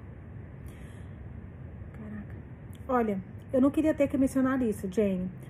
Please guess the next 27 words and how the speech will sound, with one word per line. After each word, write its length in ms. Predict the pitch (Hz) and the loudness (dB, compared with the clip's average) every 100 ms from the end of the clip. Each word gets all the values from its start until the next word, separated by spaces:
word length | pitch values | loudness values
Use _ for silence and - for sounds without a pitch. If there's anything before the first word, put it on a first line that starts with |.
| - | 0
mas 140 | 214 | 2
você 180 | 196 220 | 4 6
me 140 | 254 | 6
deve, 360 | 330 226 185 180 | 8 8 6 0
sabe 280 | - 185 233 | 0 2 2
disso." 520 | 233 208 185 - 190 - - - - - | 4 4 2 -2 -6 -6 -14 -14 -12 -6
Ah, 180 | 214 220 | -4 -4
caramba, 320 | 214 196 196 | -2 0 2
o 40 | 202 | 0
dinheiro, 500 | 180 214 190 190 190 - - | 0 0 0 -2 -4 -10 -4
o 40 | 214 | -2
dinheiro. 600 | 185 220 190 190 190 185 - - - - - - | 0 2 2 2 0 -6 -8 -14 -14 -14 -14 -12
Será 240 | - 214 254 | 0 2 2
que 80 | |
ela 100 | 254 | 2
já 120 | 214 214 | 0 0
sabia, 340 | 214 196 240 | -2 2 6
mesmo 220 | 254 320 | 6 6
naquela 280 | 285 - 214 | 4 4 4
época, 300 | 208 233 226 | 4 4 2
que 80 | 220 | 2
o 40 | |
dinheiro 280 | 202 220 220 | 2 2 2
serviria 420 | 220 208 214 247 | 2 2 4 4
para 140 | 240 214 | 4 0
mantê-la 320 | 208 196 190 | 2 2 0
calada? 580 | 196 190 214 247 196 | -2 -2 0 0 -2